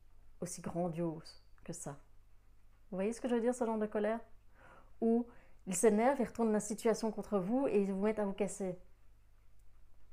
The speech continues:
Donc voilà, vous allez le sentir, c'est quelque chose qui ne va pas. Donc discutez même avec vous de certains domaines, de certains concepts avec cette personne que vous suspectez d'être P N spirituelle.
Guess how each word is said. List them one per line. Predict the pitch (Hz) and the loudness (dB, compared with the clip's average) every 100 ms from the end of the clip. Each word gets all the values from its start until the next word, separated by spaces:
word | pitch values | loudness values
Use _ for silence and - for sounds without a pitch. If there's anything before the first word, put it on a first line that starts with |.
| - - - - - - - | -16 -18 -20 -20 -14 -14 -6
Donc | 185 190 | -2 2
voilà, | 196 165 160 | 2 2 0
vous | 185 | 4
allez | 214 | 4
le | 226 | 4
sentir, | - 226 214 208 | 2 -2 2 0
c'est | - | 0
quelque | 170 165 | -4 -6
chose | 165 | -8
qui | - | -6
ne | |
va | 139 | -6
pas. | 139 139 - - - - - - - | -4 -8 -12 -20 -20 -20 -18 -16 -6
Donc | 190 190 180 | -2 0 2
discutez | 254 - 269 262 | 2 2 6 8
même | 240 233 | 10 8
avec | 226 214 196 | 6 6 4
vous | 226 | 2
de | 220 | 2
certains | 208 208 - 196 | 2 2 0 2
domaines, | 185 185 185 208 | 2 4 2 2
de | |
certains | 180 160 160 | -2 -4 -6
concepts | - 208 - 202 - | -4 -2 0 0 0
avec | 180 180 180 - - - - - | -4 -4 -6 -12 -14 -16 -14 -6
cette | 196 185 | -6 0
personne | 202 - 196 | 0 0 -2
que | 185 | 0
vous | 175 | -2
suspectez | 175 - 202 202 202 190 | -2 -2 -2 0 0 2
d'être | 190 175 - - - - - - | 2 0 -4 -18 -20 -18 -14 -2
P | 196 | 2
N | 175 170 | 4 2
spirituelle. | 175 - 170 170 - 147 | -2 -4 -2 -2 -2 -2